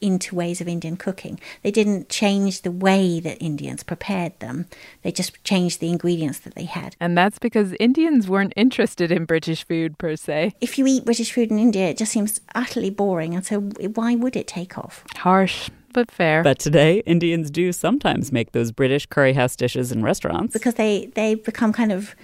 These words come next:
Speaker 1: retro or objects of curiosity for the Indians themselves. They will eat those kinds of things. I don't think I've ever come across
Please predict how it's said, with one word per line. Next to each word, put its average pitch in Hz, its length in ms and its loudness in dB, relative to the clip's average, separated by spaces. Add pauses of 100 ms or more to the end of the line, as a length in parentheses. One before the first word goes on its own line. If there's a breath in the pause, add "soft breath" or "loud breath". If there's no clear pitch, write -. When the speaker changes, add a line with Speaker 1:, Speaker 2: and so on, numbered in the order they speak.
(200 soft breath)
Speaker 1:
retro 214 480 2
or 180 400 0 (160)
objects 220 420 0
of 214 60 -10
curiosity 214 720 0
for 202 240 0
the 185 200 -2
Indians 208 360 2
themselves. 202 400 -2
They 185 160 0
will 208 180 2
eat 208 220 -2
those 175 240 -2
kinds 180 240 -6
of 185 80 -10
things. 165 200 -10 (280 loud breath)
I 247 80 -2
don't 330 240 -2
think 285 180 0
I've 233 180 0
ever 226 220 0
come 226 220 0
across 202 420 -4